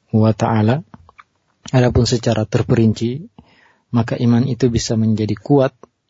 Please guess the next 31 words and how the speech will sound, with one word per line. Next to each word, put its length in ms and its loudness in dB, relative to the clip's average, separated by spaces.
dengan 560 0
beberapa 560 -4
perkara. 560 -6
Yang 160 0
pertama 560 0
yaitu, 640 -4
dan 160 0
ini 80 0
perkara 320 0
yang 120 0
sangat 280 -2
penting, 480 2
yaitu 240 0
mengenal 800 2
dan 160 0
mengetahui 640 2
nama-nama 560 2
Allah 320 -2
Subhanahu 720 -2
wa 240 2
taala 400 0
yang 160 0
tertera 400 -2
dalam 320 -2
Al-Quran 560 -2
dan 400 -4
Sunnah 420 0
Rasulullah 640 -2
sallallahu 640 -6
alaihi 80 -10
wasallam. 340 -2